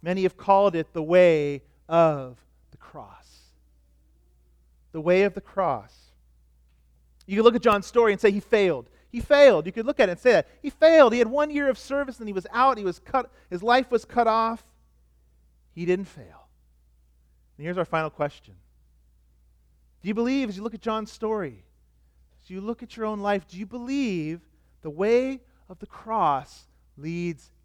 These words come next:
actually to victory? The way of suffering, the way of death, the way of loss leads to victory. Following Jesus, whatever the cost,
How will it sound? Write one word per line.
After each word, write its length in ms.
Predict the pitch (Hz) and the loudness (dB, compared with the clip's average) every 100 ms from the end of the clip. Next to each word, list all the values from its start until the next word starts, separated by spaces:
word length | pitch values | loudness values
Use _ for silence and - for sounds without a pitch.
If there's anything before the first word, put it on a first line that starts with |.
| _ | _
actually 580 | - - - 196 190 190 _ _ _ | -20 -20 -20 -14 -12 -12 _ _ _
to 80 | 143 | -20
victory? 440 | 143 - _ _ _ _ _ _ _ _ _ _ _ _ _ _ | -20 -20 _ _ _ _ _ _ _ _ _ _ _ _ _ _
The 80 | 160 | -4
way 120 | 180 | -2
of 80 | 190 | -2
suffering, 500 | - 220 - 147 107 101 _ _ _ _ _ _ _ _ - | 0 0 -2 -14 -16 -20 _ _ _ _ _ _ _ _ -18
the 80 | 143 | -4
way 160 | 175 | -2
of 160 | 180 - | -2 0
death, 440 | 220 214 165 117 - _ _ _ _ _ _ _ _ _ _ _ _ _ - | 4 6 6 0 -14 _ _ _ _ _ _ _ _ _ _ _ _ _ -6
the 60 | |
way 180 | 156 180 | 0 2
of 100 | 190 | 0
loss 840 | 196 226 233 185 123 - - - _ _ | 0 4 6 4 2 -10 -20 -20 _ _
leads 680 | 170 220 208 151 143 - _ _ _ _ _ | -10 -6 -6 -6 -8 -14 _ _ _ _ _
to 100 | - | -14
victory. 420 | 160 170 _ 113 104 _ _ _ _ _ _ _ _ _ _ _ _ _ _ _ _ _ _ _ _ _ _ _ _ _ _ _ _ _ - | -10 -12 _ -20 -20 _ _ _ _ _ _ _ _ _ _ _ _ _ _ _ _ _ _ _ _ _ _ _ _ _ _ _ _ _ 2
Following 320 | 220 233 226 | 4 6 4
Jesus, 320 | 175 226 226 | 0 -6 0
whatever 260 | 202 226 247 | 4 4 2
the 80 | 233 | -6
cost, 800 | - 277 277 143 - - _ | -4 0 0 -2 -8 -20 _